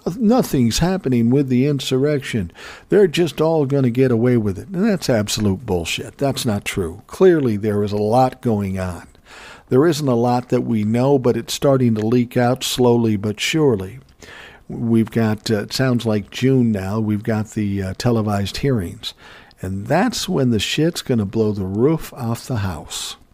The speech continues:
Because once that starts coming out, there's gonna be all kinds of problems. Don't believe me?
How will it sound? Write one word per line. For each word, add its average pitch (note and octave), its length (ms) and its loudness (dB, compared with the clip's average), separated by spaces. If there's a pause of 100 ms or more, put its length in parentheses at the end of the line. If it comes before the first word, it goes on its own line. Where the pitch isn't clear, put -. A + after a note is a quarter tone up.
(760)
Because G2+ 480 -2
once C3+ 320 -2
that C3+ 200 0
starts A#2+ 380 -2
coming G#2 380 -2
out, F#2+ 260 -6
there's G#2+ 200 -6
gonna G#2 200 -2
be G2+ 140 -2
all G2+ 180 -4
kinds F2+ 400 -6
of F2+ 100 -12
problems. F2+ 540 -8
Don't G#2 240 -2
believe B2 420 0
me? D3 360 -2